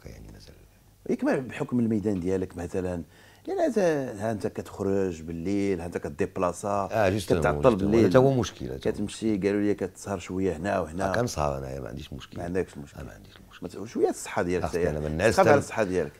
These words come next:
Speaker 1: ما الناس
Speaker 2: كتدخن،
Speaker 1: الصحة
Speaker 2: كتكمي.
Speaker 1: اللي غتسالي، غتسالي، كو سو
Speaker 2: رفيق،
Speaker 1: سوا.
Speaker 2: كتكمي.
Speaker 1: كنكمي، بيان سور.
Speaker 2: كتكمي بزاف.
Speaker 1: على الكاو كنكمي.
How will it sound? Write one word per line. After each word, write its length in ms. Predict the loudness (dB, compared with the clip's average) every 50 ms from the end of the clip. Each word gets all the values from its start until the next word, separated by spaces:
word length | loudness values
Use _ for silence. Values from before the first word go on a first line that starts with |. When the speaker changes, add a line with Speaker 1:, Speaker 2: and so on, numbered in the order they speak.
| -12 -2
Speaker 1:
ما 80 | 0 2
الناس 440 | 2 6 8 10 8 8 8 2 -6
Speaker 2:
كتدخن، 540 | 2 2 2 4 4 0 2 2 4 4 4
Speaker 1:
الصحة 400 | 0 -2 -4 -2 2 4 4 4
Speaker 2:
كتكمي. 200 | 4 4 4 6
Speaker 1:
اللي 120 | 8 8
غتسالي، 420 | 6 8 10 10 10 10 10 8
غتسالي، 560 | 8 6 4 4 6 8 8 8 8 6 2 2
كو 160 | 0 -2 -2
سو 120 | 2 4
Speaker 2:
رفيق، 240 | 4 6 8 8 6
Speaker 1:
سوا. 120 | 6 4 0 -6 -12 -20 -12 -12
Speaker 2:
كتكمي. 360 | -12 -10 -8 -6 -6 -6 -6 -8 -12 -18 -4 -2
Speaker 1:
كنكمي، 380 | 0 0 0 0 -2 -2 -2
بيان 120 | -2 -2 -6
سور. 200 | -8 -10 -12 -14
Speaker 2:
كتكمي 220 | -12 -8 -6 -6
بزاف. 320 | -6 -4 0 0 0 0 0 -4 -12 _ _ _ _ _ _ _ _ _ 2
Speaker 1:
على 100 | 2 4
الكاو 320 | 4 2 2 2 2 0
كنكمي. 360 | 0 -2 -8 -10 -10 -12 -12